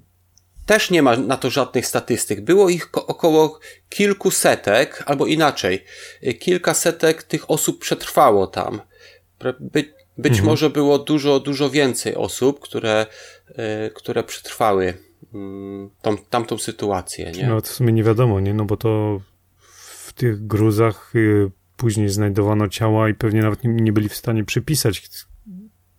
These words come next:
Speaker 2: Jakby, <laughs> nie, ci, którzy te ciała znajdowali, później nie byli w stanie określić,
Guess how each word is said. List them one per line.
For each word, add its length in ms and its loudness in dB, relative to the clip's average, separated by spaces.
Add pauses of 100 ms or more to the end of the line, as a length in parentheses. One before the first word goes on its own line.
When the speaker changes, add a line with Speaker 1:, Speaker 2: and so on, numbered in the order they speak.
(600)
Speaker 2:
Jakby, 160 0
<laughs> 180 2 (920)
nie, 640 2
ci, 140 -2
którzy 420 -2
te 120 -2
ciała 280 0
znajdowali, 500 0
później 280 0
nie 80 2
byli 160 2
w 60 -8
stanie 220 -2
określić, 500 -4